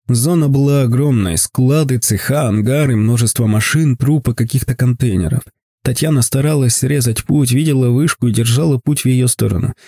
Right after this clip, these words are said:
Постепенно Татьяна стала понимать, что с чипом, подключенным к виртуальной реальности,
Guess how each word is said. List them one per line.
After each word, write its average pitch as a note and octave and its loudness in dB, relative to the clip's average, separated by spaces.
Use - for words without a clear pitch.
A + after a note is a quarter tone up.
Постепенно C#3+ 0
Татьяна D3 0
стала C#3+ 0
понимать, C3 2
что - -2
с F2+ -2
чипом, G2 -2
подключенным G#2+ 0
к - -8
виртуальной A2 0
реальности, B2 0